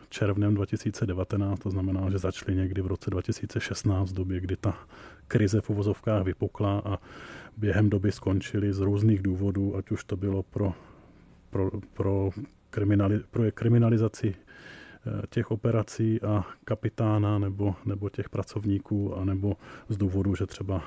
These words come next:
ne-, neměli dostatek peněz a podpory. Ale s-, šest jich stále funguje a tak nějak nahrazují to, co státy by měly dělat a nedělají.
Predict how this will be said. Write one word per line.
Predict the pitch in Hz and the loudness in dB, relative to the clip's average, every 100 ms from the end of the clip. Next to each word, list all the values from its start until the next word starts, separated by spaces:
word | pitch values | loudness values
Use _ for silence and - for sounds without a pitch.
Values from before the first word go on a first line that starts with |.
| - | -4
ne-, | 95 | -2
neměli | 92 95 98 95 | 0 2 2 2
dostatek | 95 - - 101 - | 0 -2 -2 -2 0
peněz | 95 95 - | 0 0 0
a | 101 | -2
podpory. | 104 - - 92 92 - - - - 110 | -2 -2 0 0 -2 -10 -20 -20 -12 -4
Ale | 107 | -4
s-, | - - | -4 -8
šest | - 143 - 127 | 0 2 4 0
jich | - | 0
stále | - 120 123 | 0 2 2
funguje | - 110 110 113 110 113 | 4 4 6 6 4 2
a | 107 107 87 - | 2 0 -2 -6
tak | 101 - | -8 0
nějak | 113 107 | 0 2
nahrazují | 107 90 104 98 107 107 - | 2 2 2 2 4 4 2
to, | 98 - | 0 0
co | - | -4
státy | - - 95 92 98 | -4 0 0 0 0
by | 95 | 2
měly | 98 92 98 | 4 4 4
dělat | 92 85 85 87 | 2 0 -2 -2
a | 87 | -2
nedělají. | 80 85 92 | -2 -2 -2